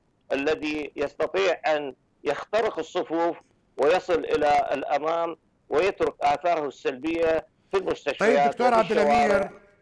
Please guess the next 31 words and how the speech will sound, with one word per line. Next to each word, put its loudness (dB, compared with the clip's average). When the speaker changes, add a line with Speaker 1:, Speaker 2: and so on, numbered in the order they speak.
Speaker 2:
دعنا 4
Speaker 1:
تفضل. 0
Speaker 2:
نتكاشف، -2
وأنت -8
يمكن -2
والعراقيين 0
متعودين -4
عليه، -4
أنا -4
لا 0
أذهب -6
بالنقاشات -4
لغرض -2
النقاش -4
فقط، -6
بقدر -6
ما -6
أنه -6
أنا 0
أريد -8
أن -6
أوثق -6
الحقائق، -6
وأنا 0
كل -6
ثقة -6
بأنك -6
ستقول -8
الحقيقة. -14
أنت -4
اشتغلت -4